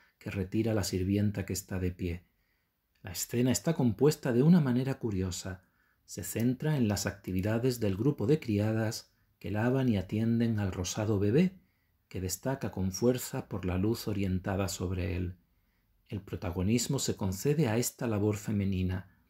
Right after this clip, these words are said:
A un lado, surgiendo de la penumbra,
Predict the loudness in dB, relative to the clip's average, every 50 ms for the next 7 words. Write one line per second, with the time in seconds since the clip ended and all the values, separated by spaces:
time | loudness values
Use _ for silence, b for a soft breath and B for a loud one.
0 | b b b _ _ _ _ -12 -6 -2 0 2 2 2 2 0 2 2 2 0
1 | 0 -2 -4 -6 -6 -2 0 2 2 2 2 0 0 0 0 0 2 2 0 2
2 | 2 2 4 4 2 2 0 -4